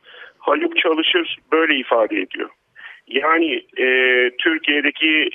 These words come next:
yetkilileri göreve davet etmekten, e,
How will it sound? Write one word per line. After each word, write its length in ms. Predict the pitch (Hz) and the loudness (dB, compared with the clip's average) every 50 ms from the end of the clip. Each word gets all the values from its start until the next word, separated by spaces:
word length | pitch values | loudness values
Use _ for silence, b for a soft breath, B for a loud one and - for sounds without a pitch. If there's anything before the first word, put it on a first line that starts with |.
| - _ - | -10 _ -16
yetkilileri 1040 | - - 120 117 - 131 147 143 - - 151 147 143 143 147 147 156 156 156 - - _ _ _ _ _ | -16 -16 -14 -6 -4 -2 -2 -2 -4 -4 -4 0 0 0 2 2 2 2 2 0 -4 _ _ _ _ _
göreve 400 | - 127 127 123 135 139 156 160 | -2 0 2 2 4 2 2 2
davet 320 | 156 147 143 147 151 - - | 2 2 2 2 0 -2 -4
etmekten, 640 | 180 - - 160 151 - - 160 160 160 156 160 156 _ _ _ _ _ _ _ _ _ _ _ _ - | -4 -2 -2 -4 -4 -2 0 0 2 2 0 -2 -6 _ _ _ _ _ _ _ _ _ _ _ _ -4
e, 60 | 113 | -2